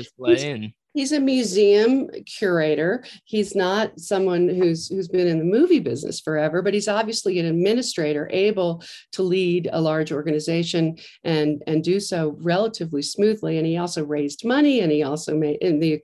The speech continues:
Speaker 2: the museum is perceived as being successful at this point. So they're, they want a steady hand at the tiller. They want someone who can really, um, that they can rely on and,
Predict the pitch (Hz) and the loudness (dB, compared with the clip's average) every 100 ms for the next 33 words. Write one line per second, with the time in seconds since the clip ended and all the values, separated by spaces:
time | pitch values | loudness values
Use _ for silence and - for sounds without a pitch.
0 | - 165 151 151 - - 170 170 180 175 | -8 -2 0 0 -4 -6 -2 2 4 4
1 | 151 151 - 170 185 196 214 - 151 156 | 2 0 -4 -2 0 -2 -2 -2 0 0
2 | 165 170 - 196 - - 202 135 107 - | -4 -10 -6 -4 -2 -2 -2 -2 -6 -6
3 | - 135 131 - - - - - 202 190 | -2 -2 -2 -6 -16 -20 -12 0 2 2
4 | 180 - - - - - 156 147 170 214 | 0 -6 -20 -20 -16 -10 -4 0 2 2
5 | - 170 202 208 190 175 - - 175 170 | 0 0 2 4 4 2 0 -2 -2 -2
6 | - 180 165 160 160 165 147 147 143 135 | -2 2 4 4 2 2 0 0 0 -2
7 | - 160 151 - 143 113 - - _ - | -4 -6 -6 -6 -4 -2 -4 -6 _ -2
8 | 156 156 151 - 147 143 147 147 - 147 | 0 0 0 -2 -2 -2 -2 -4 -4 -4
9 | 143 139 135 135 127 123 - - 135 135 | 0 0 0 -2 -4 -8 -20 -12 -6 -4
10 | 127 123 123 - - - 156 170 165 160 | -2 -4 -6 -12 -16 -4 -2 0 0 0
11 | 143 135 135 139 139 139 139 135 - 135 | 0 -2 -2 -2 -4 -4 -4 -6 -4 -4
12 | 123 | -4